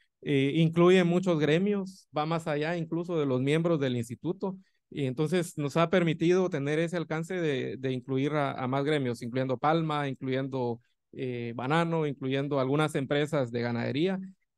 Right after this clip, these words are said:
eh, que hoy soportan esta información. Y cuando uno ve las, eh, N D Cs de nuestros países, donde vemos compromisos relacionados con agua,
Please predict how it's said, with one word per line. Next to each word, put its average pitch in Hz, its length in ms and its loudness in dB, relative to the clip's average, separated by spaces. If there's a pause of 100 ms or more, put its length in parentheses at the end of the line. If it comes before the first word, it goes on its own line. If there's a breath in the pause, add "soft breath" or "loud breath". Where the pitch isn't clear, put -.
(140)
eh, 123 420 0
que 135 200 4
hoy 160 180 6
soportan 147 720 -2 (140)
esta 147 240 -2
información. 123 640 -6 (720)
Y 143 440 0 (840 soft breath)
cuando 156 240 4
uno 220 180 8
ve 208 160 6
las, 214 400 2
eh, 135 460 0
N 170 180 4
D 196 140 2
Cs 190 300 0
de 180 120 0
nuestros 139 360 -2
países, 147 640 -4 (360 soft breath)
donde 127 640 4
vemos 165 720 4
compromisos 151 640 0
relacionados 143 720 0
con 123 460 -4
agua, 156 680 0